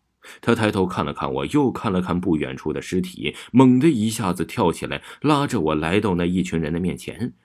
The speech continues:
指着我刚刚看过的尸体，不断地说道：“你已经死了，你已经死了。”我看着他指着我刚刚熟悉的脸庞之一，他说：“哪个是我？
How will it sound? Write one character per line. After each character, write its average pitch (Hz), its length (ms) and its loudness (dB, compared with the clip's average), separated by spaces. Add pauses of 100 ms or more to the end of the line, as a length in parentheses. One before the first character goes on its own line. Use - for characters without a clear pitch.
(160)
指 143 180 6
着 180 120 8
我 92 180 6
刚 151 220 -2
刚 143 180 -2
看 131 260 -4
过 92 120 -2
的 85 100 2
尸 - 160 -2
体， 76 300 -4 (180)
不 107 240 4
断 123 160 -2
地 71 100 -8
说 67 160 -6
道 - 240 -10 (1000)
：“你 78 160 -4
已 67 100 -10
经 73 160 -8
死 - 220 -10
了， 65 320 -12 (360)
你 104 180 4
已 90 40 2
经 107 160 2
死 - 180 -6
了。” 76 360 -4 (1700)
我 92 140 6
看 95 300 2
着 78 80 -2
他 78 140 -4
指 73 240 -4
着 87 100 0
我 73 140 2
刚 85 200 0
刚 82 160 -2
熟 78 240 -2
悉 90 140 -2
的 71 100 -8
脸 69 200 -4
庞 82 200 -6
之 85 140 -2
一， 92 300 -4 (280)
他 170 160 4
说 180 160 6 (140)
：“哪 92 160 -2
个 85 140 -8
是 - 180 -2
我？ 71 340 -4